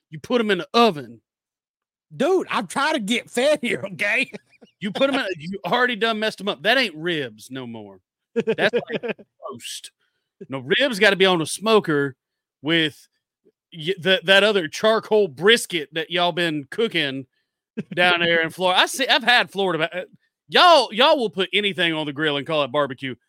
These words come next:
Speaker 1: Like my man over here says, "Unless it's a whole hog, it ain't barbecue. It's just a cookout."
Speaker 2: Mm-hmm.
Speaker 1: Y'all will, y'all were eating gators.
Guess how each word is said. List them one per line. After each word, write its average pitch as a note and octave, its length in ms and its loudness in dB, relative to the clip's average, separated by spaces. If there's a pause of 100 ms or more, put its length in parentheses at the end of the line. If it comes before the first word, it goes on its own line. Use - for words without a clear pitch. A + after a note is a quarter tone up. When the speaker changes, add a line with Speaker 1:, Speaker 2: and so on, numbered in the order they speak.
(160)
Speaker 1:
Like A3 160 2
my A#3+ 80 2
man B3 320 0
over G3+ 140 2
here F#3 180 2
says, C#3 380 -4 (540)
"Unless G#3 520 2
it's B3+ 160 -4
a F#3 80 4
whole G#3+ 320 4
hog, A#3 580 2 (460)
it G3+ 160 4
ain't G3+ 200 4
barbecue. E3 440 2
It's D3+ 120 -4
just E3 160 -4
a B2 40 -10
cookout." C#3 440 -4 (680)
Speaker 2:
Mm-hmm. G3+ 220 -4
Speaker 1:
Y'all A3 340 4
will, A3 200 2
y'all G3 320 2
were E3 140 -2 (160)
eating D3 340 -10
gators. F#3 680 2